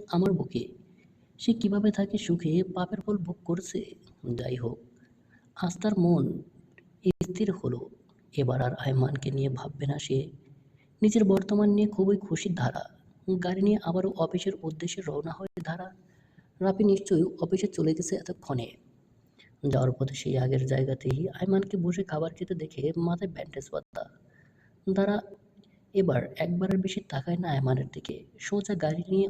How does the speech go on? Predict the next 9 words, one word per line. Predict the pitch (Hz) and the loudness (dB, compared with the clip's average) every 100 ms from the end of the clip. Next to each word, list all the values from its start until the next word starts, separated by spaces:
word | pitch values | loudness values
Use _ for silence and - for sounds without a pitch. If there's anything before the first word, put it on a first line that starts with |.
| 196 | 0
অফিসে | 143 175 175 | -2 -2 -2
প্রবেশ | 185 131 123 127 | -4 -4 -6 -6
করে। | - 131 - - - _ _ _ _ _ - | -8 -8 -10 -16 -20 _ _ _ _ _ 2
রাফি | 127 120 127 | 2 4 2
ধারাকে | 123 120 - 135 127 156 165 - 170 | 2 2 0 0 0 0 -2 2 2
দেখে | 180 208 | 2 0
এগিয়ে | - 160 185 180 | 0 0 4 2
এসে | 175 185 | 2 0
বলে, | 123 123 - | 0 -2 -4